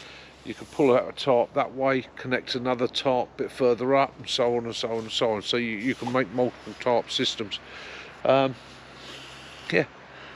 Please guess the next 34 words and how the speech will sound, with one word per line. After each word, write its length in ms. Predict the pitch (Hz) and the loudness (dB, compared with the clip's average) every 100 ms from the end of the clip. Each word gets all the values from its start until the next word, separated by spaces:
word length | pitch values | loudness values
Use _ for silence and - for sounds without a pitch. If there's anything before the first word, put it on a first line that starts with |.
| - - - - | -18 -18 -8 -2
that's 220 | - - | 0 0
a 20 | |
plastic 380 | - 202 - - | 0 2 0 0
knot. 180 | - - - - - - - - - - - | 0 -2 -10 -20 -20 -20 -20 -20 -20 -20 -8
Easy 340 | 131 160 160 175 | 2 2 2 -4
as 120 | 151 | -2
that. 200 | 110 107 - - - - - - - | 0 0 -4 -20 -20 -20 -20 -16 2
Um, 280 | 135 135 120 - | 4 4 2 0
the 80 | |
other 100 | 123 | 2
bonus 400 | 113 131 135 117 | 4 4 4 0
with 120 | 147 147 | 4 6
it, 140 | - - - | 6 2 -12
you 120 | 135 | -8
can 140 | 120 117 | -8 0
put 120 | 127 | 2
it 60 | - | 4
on 140 | 123 | 4
there 120 | 127 | 2
for 140 | - 120 | 2 -2
hanging 360 | 135 135 123 | 2 4 4
lights, 580 | 127 151 185 - - - - - - - | 4 4 4 2 0 0 -4 -16 -20 -12
and 80 | 113 | -6
you 120 | 117 | -4
can 160 | - 127 | -4 2
move 220 | 135 110 | 2 4
the 80 | 127 | 2
light 280 | 143 156 - - - - - - - - - - - | 4 4 0 -10 -18 -16 -16 -14 -14 -14 -16 -12 -4
up 160 | 139 | -4
and 100 | 139 | -2
down 200 | 135 143 | 2 2
your 100 | 143 | 2
shelter 340 | - 165 151 - | 0 4 4 2
system. 460 | - 117 - 98 | -2 -4 -2 -6